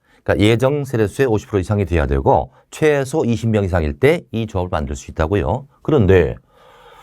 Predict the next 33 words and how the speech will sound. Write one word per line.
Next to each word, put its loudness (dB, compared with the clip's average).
리모델링 4
조합은 0
이 -4
규정을 0
적용하지 0
않습니다. -4
리모델링 4
조합은 0
부분적으로 0
할 2
수 -4
있죠. -4
한 0
개 0
동으로 4
할 4
수도 -4
있거든. -2
그러니까 -2
이것은 0
최소 0
인원 2
규정이 2
없다는 -2
거예요. -6
그래서 0
리모델링 4
조합은 2
오십 0
프로의 2
이십 -2
명 2
이상을 2